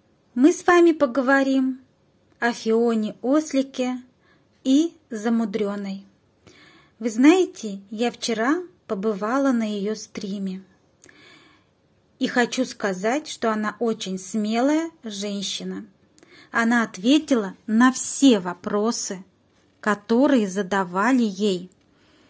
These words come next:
неравнодушные зрители. Я очень была в восторге от того, что человек расставил все точки над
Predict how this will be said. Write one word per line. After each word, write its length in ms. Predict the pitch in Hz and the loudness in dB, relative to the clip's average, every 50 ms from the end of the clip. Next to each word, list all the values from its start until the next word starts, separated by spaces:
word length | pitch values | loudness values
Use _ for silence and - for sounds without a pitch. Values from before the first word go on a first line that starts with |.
| _ - - - _ _ _ _ _ _ _ | _ -20 -20 -20 _ _ _ _ _ _ _
неравнодушные 1080 | 220 233 262 247 247 220 220 220 214 214 214 - 220 254 277 269 - - 254 240 233 214 | 8 8 10 8 8 6 6 4 4 2 2 2 4 4 4 4 4 4 6 6 6 4
зрители. 680 | 190 208 214 208 196 196 - - 175 175 180 185 180 185 190 _ _ _ _ _ _ _ _ _ - _ _ _ _ _ _ _ _ _ | 0 0 -2 -2 -2 -4 -10 -12 -12 -10 -12 -12 -12 -14 -18 _ _ _ _ _ _ _ _ _ -20 _ _ _ _ _ _ _ _ _
Я 400 | - 190 226 254 240 - - - | 0 4 4 6 6 4 2 2
очень 540 | - 254 247 269 269 269 - - 247 220 202 | 4 6 6 6 6 4 4 4 4 4 4
была 480 | 196 214 208 208 214 226 247 262 269 - _ _ _ _ _ _ _ _ _ _ _ _ _ _ _ _ _ _ _ | 2 0 2 2 4 4 4 2 2 -2 _ _ _ _ _ _ _ _ _ _ _ _ _ _ _ _ _ _ _
в 100 | - 190 | -8 0
восторге 1080 | 190 226 233 233 - - - _ _ - 269 262 226 208 196 165 - 190 180 170 185 190 _ _ | 2 2 2 2 0 -6 -6 _ _ 4 6 6 6 4 2 -4 -8 -8 -8 -8 -12 -14 _ _
от 200 | - 202 - _ | -10 -10 -8 _
того, 560 | - 214 202 190 170 196 220 269 311 339 349 | 2 2 2 2 0 0 2 2 2 2 0
что 240 | - - - - 220 | -4 -12 -6 -6 -4
человек 680 | - - 226 202 202 196 196 170 202 247 254 254 - _ - _ _ _ _ _ _ _ _ _ _ _ _ _ | -2 -2 -2 0 0 -2 -2 0 0 0 0 0 -4 _ -20 _ _ _ _ _ _ _ _ _ _ _ _ _
расставил 760 | - 208 214 220 220 - - - _ 254 240 233 208 185 185 185 | 0 2 2 2 2 0 -6 0 _ 4 4 4 4 2 -2 -4
все 280 | 180 - - - 196 | -6 -6 -2 -2 -4
точки 480 | 190 _ - 233 247 254 - - - 214 | -2 _ 0 0 0 0 -2 -6 -4 -2
над 320 | 202 202 208 202 202 - | 0 0 0 0 -2 -4